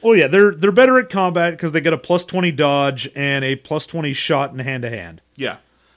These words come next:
Speaker 2: That's all you're getting out of them, though. There's no, there's no super cool magic power. In fact, their only racial ability is blind fighting.
Speaker 1: Yeah, which,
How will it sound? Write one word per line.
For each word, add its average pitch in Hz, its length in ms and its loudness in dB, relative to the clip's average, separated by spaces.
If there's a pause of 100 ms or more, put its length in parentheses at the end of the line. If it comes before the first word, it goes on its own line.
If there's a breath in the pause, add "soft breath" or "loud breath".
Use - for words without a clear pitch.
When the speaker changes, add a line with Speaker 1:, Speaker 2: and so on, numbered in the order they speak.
(140)
Speaker 2:
That's 170 180 0
all 190 120 4
you're 165 120 0
getting 139 220 -6
out 117 120 -6
of 110 60 -10
them, 104 180 -12
though. 98 120 -10
There's 131 160 -8
no, 185 180 -2
there's 165 260 -6
no 202 140 0
super 185 320 -8
cool 170 220 -4
magic 143 360 -4
power. 127 320 -2
In 123 60 -8
fact, 160 240 -2
their 165 120 0
only 170 380 -2
racial 156 440 -4
ability 127 340 -2
is 113 80 -10
blind 139 400 -4
fighting. 95 340 -10 (140)
Speaker 1:
Yeah, 156 240 0 (420)
which, 147 400 -6